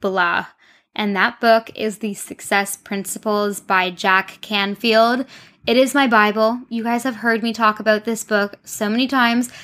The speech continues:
It is so easy to read and easy to go back to because there are just simple chapters according to what you want to read. And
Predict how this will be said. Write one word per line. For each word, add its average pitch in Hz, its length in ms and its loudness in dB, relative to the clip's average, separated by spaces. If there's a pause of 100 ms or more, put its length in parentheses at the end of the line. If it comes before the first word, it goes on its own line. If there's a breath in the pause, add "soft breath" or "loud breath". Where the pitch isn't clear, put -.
(140 loud breath)
It 233 100 0
is 233 140 4
so 262 340 0
easy 254 460 2
to 262 220 -4
read 226 520 -2 (240 loud breath)
and 233 120 -2
easy 262 340 0
to 254 100 -4
go 240 140 -2
back 208 320 2
to 254 200 -2
because 233 300 -4
there 220 140 0
are 220 60 0
just 214 260 -6
simple 226 400 -2
chapters 226 720 0
according 208 500 -2
to 202 100 -10
what 202 140 -2
you 214 100 -4
want 202 140 -2
to 196 60 -4
read. 247 460 0 (340 loud breath)
And 226 640 2